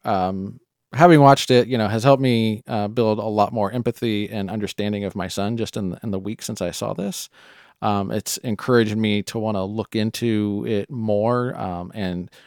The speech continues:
really to bring it to all the communities that I, I participate in because, um,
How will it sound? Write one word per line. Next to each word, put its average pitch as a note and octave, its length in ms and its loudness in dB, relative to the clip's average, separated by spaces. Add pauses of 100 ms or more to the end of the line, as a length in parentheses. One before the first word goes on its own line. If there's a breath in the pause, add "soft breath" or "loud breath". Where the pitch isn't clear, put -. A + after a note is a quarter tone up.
(100 soft breath)
really C3+ 200 8
to C#3 100 0
bring C3+ 220 8
it A#2+ 140 4
to B2+ 60 4
all C3 140 6
the B2 100 4
communities B2+ 600 4
that A#2 120 2
I, G2+ 300 2
I G2+ 160 -2
participate B2+ 600 4
in F#2 140 0
because, F#2+ 460 -6 (480 loud breath)
um, F#2+ 560 0